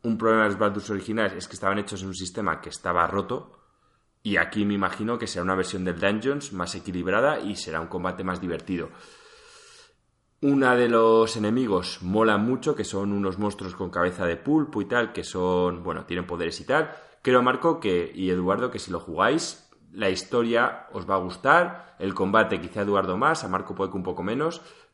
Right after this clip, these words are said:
pero, bueno, pues fantasía medieval y que está divertido. Eh, Gears Tactics, pues mira, Gears of War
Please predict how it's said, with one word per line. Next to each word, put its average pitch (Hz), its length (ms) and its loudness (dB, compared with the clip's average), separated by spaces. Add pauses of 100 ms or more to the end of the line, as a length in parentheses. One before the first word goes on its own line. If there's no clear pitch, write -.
(100)
pero, 95 640 4
bueno, 85 340 -4
pues 82 160 -6
fantasía 90 520 0
medieval 107 920 2
y 107 220 -10
que 85 200 -4
está 87 320 -2
divertido. 80 560 -8 (720)
Eh, 110 240 2
Gears 120 360 4
Tactics, - 720 2
pues 92 180 -4
mira, 85 380 -6 (360)
Gears 104 280 2
of 82 120 -4
War 170 580 4